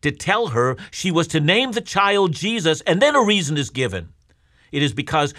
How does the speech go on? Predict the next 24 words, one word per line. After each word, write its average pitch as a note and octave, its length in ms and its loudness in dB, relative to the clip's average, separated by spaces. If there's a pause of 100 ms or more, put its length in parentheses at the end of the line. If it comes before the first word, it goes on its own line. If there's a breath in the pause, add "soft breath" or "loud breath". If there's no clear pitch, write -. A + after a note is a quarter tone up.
he D#3 160 -2
shall C3+ 240 0
save E3 340 0
his D3 140 -2
people D#3+ 360 -8
from A2 200 -4
their A2 160 -2
sins, A2 360 -4
yeah? A2+ 200 -2 (280 soft breath)
Jesus E3+ 520 -2
or B2 160 -2
Yeshua C#3 840 0 (160 loud breath)
means B2 280 -2
the A#2 100 -2
Lord C3 320 0
is C#3 180 -4
salvation. B2+ 800 -6 (580)
And G#3+ 100 -16
that's G3 100 -14
what F3 140 -4
I'm D3+ 140 -2
getting F3 300 -2
at. D#2 220 -10
There's, A#2+ 220 -4